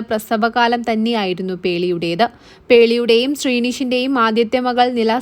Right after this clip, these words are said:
സോഷ്യൽ മീഡിയയിലെ താരമാണ്. മറ്റു സെലിബ്രിറ്റികളുടെ പോലെ കുഞ്ഞിനെ ക്യാമറയിൽ നിന്ന് പേളി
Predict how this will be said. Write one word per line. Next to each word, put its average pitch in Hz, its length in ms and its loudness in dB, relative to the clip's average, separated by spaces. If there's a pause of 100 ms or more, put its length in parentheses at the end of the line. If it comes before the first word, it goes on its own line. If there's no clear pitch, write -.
സോഷ്യൽ 233 400 0 (100)
മീഡിയയിലെ 220 500 2 (140)
താരമാണ്. 180 560 -2 (380)
മറ്റു 269 320 2
സെലിബ്രിറ്റികളുടെ 285 840 2 (100)
പോലെ 269 240 4 (100)
കുഞ്ഞിനെ 240 380 0 (100)
ക്യാമറയിൽ 233 500 2 (100)
നിന്ന് 233 260 0 (140)
പേളി 220 280 2